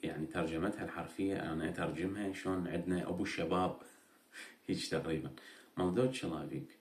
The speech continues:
يعني أبو الشباب. اقعد، لو تجاوب على تلفونك لو تسده. أوكي؟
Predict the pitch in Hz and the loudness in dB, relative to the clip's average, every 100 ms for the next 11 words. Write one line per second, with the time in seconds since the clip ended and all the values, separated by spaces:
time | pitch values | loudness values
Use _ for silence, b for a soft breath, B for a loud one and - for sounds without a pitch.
0 | _ _ _ - _ _ - _ - 73 | _ _ _ -20 _ _ -20 _ -8 -6
1 | - - - - - _ _ _ 95 98 | -6 -8 -12 -12 -16 _ _ _ 0 2
2 | - - 80 73 - _ _ - B B | 2 2 0 -4 -12 _ _ -20 B B
3 | B B B - 120 95 - - - - | B B B 6 8 8 6 0 -12 -2
4 | 90 92 110 117 95 85 104 110 82 101 | 2 6 6 6 2 2 4 4 6 4
5 | 107 104 - 110 156 - 107 - - 71 | 6 2 2 4 4 4 2 4 0 0
6 | 69 - - - _ _ _ - 87 - | -2 -6 -10 -20 _ _ _ -8 -6 0
7 | - | 0